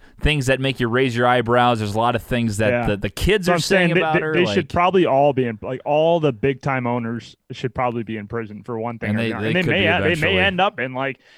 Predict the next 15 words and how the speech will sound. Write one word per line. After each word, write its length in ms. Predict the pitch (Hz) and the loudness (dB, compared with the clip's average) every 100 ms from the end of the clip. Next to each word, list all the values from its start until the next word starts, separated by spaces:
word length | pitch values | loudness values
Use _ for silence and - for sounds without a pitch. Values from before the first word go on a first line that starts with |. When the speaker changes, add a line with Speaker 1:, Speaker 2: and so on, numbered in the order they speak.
| _ - | _ -2
Speaker 2:
it, 160 | 147 135 - | -2 -2 -2
I 100 | 143 | 0
don't 120 | 175 | 4
know, 140 | 180 151 | 6 6
this 140 | 151 | 4
documentary. 800 | 151 156 143 147 147 139 131 123 _ _ _ - | 2 0 0 0 2 2 0 -2 _ _ _ -6
I'm 100 | 139 | -4
sure 400 | - 156 160 151 | 0 2 4 4
there's 220 | 139 135 | 4 2
a 40 | |
lot 300 | 127 131 131 | 2 2 2
of 160 | 113 - | 0 -4
behind 320 | 120 131 135 | -4 0 -2
the 60 | 127 | -4
scenes 420 | - 135 120 - | -6 -8 -10 -16